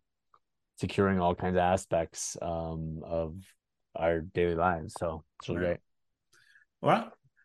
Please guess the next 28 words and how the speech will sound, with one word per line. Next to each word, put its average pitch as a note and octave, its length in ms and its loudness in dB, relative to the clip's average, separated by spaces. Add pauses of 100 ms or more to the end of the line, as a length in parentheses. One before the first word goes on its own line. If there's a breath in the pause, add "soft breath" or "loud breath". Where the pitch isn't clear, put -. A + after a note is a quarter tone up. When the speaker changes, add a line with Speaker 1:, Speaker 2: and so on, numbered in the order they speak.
(160)
Speaker 2:
thank E3 200 6
you G3+ 60 6
so - 120 2
much F3+ 140 6
for D#3 120 0
coming D3+ 240 2
on C#3 100 4
the, C3+ 60 4
uh, A#2 300 0
podcast. C3+ 720 4
You B2 180 -4
know, A#2+ 320 2
uh, G#2 440 -2
I, B2 240 0
I've A2+ 100 0
enjoyed D3 280 6
this C#3+ 100 2
conversation, C#3 460 4
Dan. C3 320 6
We A#2 80 6
have A2+ 80 6
a A2+ 60 -2
similar C3 320 4
background B2 500 6
and G#2+ 100 -2
similar A#2+ 340 2
interests, A#2+ 420 0
so, G#2 380 0